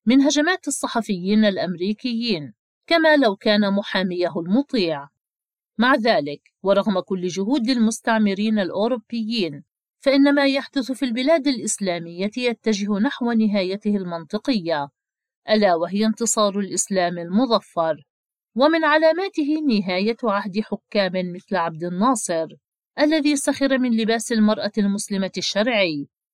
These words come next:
ودس في قلوب المسلمين أفكار القومية العربية. واليوم بدأ عهد مؤقت لما يسمى بالإسلاميين المعتدلين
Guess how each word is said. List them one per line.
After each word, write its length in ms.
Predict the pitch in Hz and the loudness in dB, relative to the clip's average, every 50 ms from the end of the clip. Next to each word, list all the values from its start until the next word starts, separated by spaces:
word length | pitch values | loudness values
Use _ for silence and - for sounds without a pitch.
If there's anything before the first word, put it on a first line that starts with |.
| _ _ 190 | _ _ -4
ودس 400 | 196 202 185 226 226 - - 262 | -2 0 2 0 0 0 -2 -4
في 200 | 220 - 233 240 | -2 -2 -6 -6
قلوب 380 | 233 - 233 208 220 226 196 | -4 -2 0 0 0 2 2
المسلمين 840 | 226 214 196 196 208 - - - 208 214 208 220 233 226 196 170 190 | 2 0 0 0 -2 -4 -4 -2 0 2 2 2 2 2 0 -2 -6
أفكار 460 | - - 202 - - - 180 180 185 180 | -10 -10 -10 -8 -6 -4 -2 -2 -2 -4
القومية 580 | 180 - - 190 180 180 190 185 180 185 175 - | -4 -4 -4 -4 -2 -2 -4 -2 -2 -4 -4 -4
العربية. 760 | 190 180 160 160 196 233 247 226 233 220 185 165 170 160 151 151 143 _ _ _ _ _ _ _ _ _ _ _ _ - | -6 -4 -2 0 0 0 0 0 0 -2 -2 -2 -2 -4 -4 -8 -12 _ _ _ _ _ _ _ _ _ _ _ _ -4
واليوم 680 | 190 202 208 208 196 202 190 185 190 190 214 262 294 - _ _ - | 0 0 0 0 0 0 2 2 2 2 2 0 0 -2 _ _ -2
بدأ 260 | 185 208 202 185 196 | 0 0 2 2 2
عهد 380 | 185 175 185 208 - 220 180 208 | 2 2 0 0 -2 -2 0 2
مؤقت 560 | 208 208 214 190 180 208 - - 202 - 208 | 2 4 2 2 0 -2 -4 -4 -4 -2 -2
لما 400 | 190 190 175 208 269 294 285 277 | -4 -4 -2 0 0 2 2 2
يسمى 580 | 254 240 240 220 - 247 226 226 226 226 220 | 0 0 -4 -4 -2 0 2 2 2 2 0
بالإسلاميين 1000 | 190 196 214 247 - - - - - 220 220 214 208 208 196 185 196 214 214 214 | 0 -2 -4 -4 -6 -8 -6 -2 0 0 2 2 2 2 0 -2 -2 0 0 2
المعتدلين 1040 | 214 202 185 180 214 262 277 - - 240 208 214 226 214 202 196 180 170 160 156 151 | 0 0 0 -2 -2 -4 -2 -2 -4 -4 -2 -2 -2 -2 -2 -4 -6 -6 -8 -10 -14